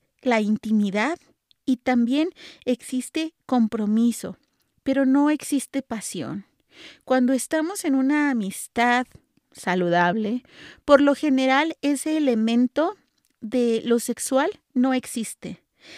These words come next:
Entonces sí es amor, pero es un amor que no existe esa pasión y por lo tanto ese elemento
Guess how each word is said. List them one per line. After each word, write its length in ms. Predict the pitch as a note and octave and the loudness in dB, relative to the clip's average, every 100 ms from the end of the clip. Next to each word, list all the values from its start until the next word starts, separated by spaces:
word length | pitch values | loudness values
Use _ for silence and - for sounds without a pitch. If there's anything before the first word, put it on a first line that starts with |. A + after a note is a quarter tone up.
| - - | -10 -2
Entonces 500 | B3 C#4 D4 C4+ - | 0 2 0 0 -2
sí 240 | C4 D4 | 0 0
es 180 | D#4+ F#4 | 0 -2
amor, 480 | F4+ B3+ B3 D4+ _ - | 0 0 0 -4 _ -4
pero 200 | C4 B3+ | -2 0
es 140 | - | 0
un 140 | C#4+ | 2
amor 460 | D4 C4 B3 D4 - _ _ - _ _ | 4 4 4 2 -2 _ _ -20 _ _
que 160 | - B3 | 0 4
no 200 | B3 C#4 | 4 2
existe 760 | - - C#4 - - D4+ D#4 _ _ _ - | 0 -4 -4 -4 -4 -4 -6 _ _ _ -4
esa 380 | C4 B3 C#4 C4+ | -4 -2 -6 -6
pasión 640 | - G#3 - - A#3+ D#4+ A4 _ _ - | -10 -10 -10 -6 -4 -4 -8 _ _ -6
y 100 | B3+ | -4
por 220 | - A#3+ | -4 -2
lo 140 | A#3 | -2
tanto 440 | - A#3+ C4 F4+ F#4+ - | -2 -2 -2 -4 -8 -6
ese 380 | B3 A#3 C#4+ C#4 | -6 -4 -2 -2
elemento 580 | A#3 G#3 A3 B3 - | -2 -2 -2 -2 -4